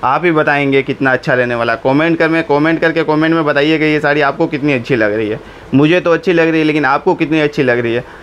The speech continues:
आप जिस video को देखेंगे और comment करके मुझे बताएंगे तो आपको, मेरे को पता चलेगा कि आपको किस type की साड़ियों का collection पसंद आता है। और उसी type के आधार पे, उसी topic के ऊपर मैं आपको video तैयार करके दूंगा।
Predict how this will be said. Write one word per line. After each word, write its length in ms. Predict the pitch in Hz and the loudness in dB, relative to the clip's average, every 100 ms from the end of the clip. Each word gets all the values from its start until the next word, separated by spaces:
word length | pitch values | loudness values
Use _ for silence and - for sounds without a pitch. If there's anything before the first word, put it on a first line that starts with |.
| - | -6
आप 320 | 139 147 - - - 139 | -2 -2 -4 -10 -4 0
जिस 260 | 143 156 | 2 0
video 420 | 139 131 139 151 | -2 0 2 2
को 100 | 160 | 0
देखेंगे 460 | 160 143 135 165 160 | 0 0 0 0 2
और 140 | 151 | 0
comment 340 | 143 143 147 156 | 0 0 0 0
करके 200 | 156 151 | 0 0
मुझे 180 | 143 147 | 0 0
बताएंगे 420 | 135 139 156 156 | 0 0 0 0
तो 60 | |
आपको, 260 | 143 135 143 | 0 0 -2
मेरे 240 | 139 139 | 0 0
को 60 | 139 | 0
पता 180 | 139 143 | 0 0
चलेगा 340 | 143 139 143 | 0 0 2
कि 60 | 135 | 0
आपको 220 | 131 135 | 0 -2
किस 220 | 131 139 | -2 -2
type 180 | 135 127 | -2 -2
की 100 | 143 | -2
साड़ियों 260 | 135 127 131 | -2 -2 -2
का 100 | 131 | -2
collection 380 | 127 127 - | -2 -4 -4
पसंद 300 | 131 127 135 | -2 -2 -2
आता 240 | 120 - 135 | -2 -2 -4
है। 260 | 135 - - - | -6 -12 -20 -4
और 60 | 123 | 0
उसी 240 | 131 151 | 2 0
type 260 | 160 151 147 | 0 -2 -2
के 80 | 160 | 0
आधार 340 | 147 135 156 | 0 0 -2
पे, 120 | 151 | 0
उसी 220 | 151 139 151 | 0 0 -2
topic 360 | 131 127 160 | -2 0 0
के 80 | 160 | 0
ऊपर 240 | 139 139 | 0 0
मैं 160 | 139 135 | 0 0
आपको 240 | 127 - | 0 -2
video 260 | 127 120 131 | -2 0 0
तैयार 280 | 127 123 123 | 0 0 0
करके 280 | 123 120 123 | -2 -4 -4
दूंगा। 300 | 120 123 | -2 -2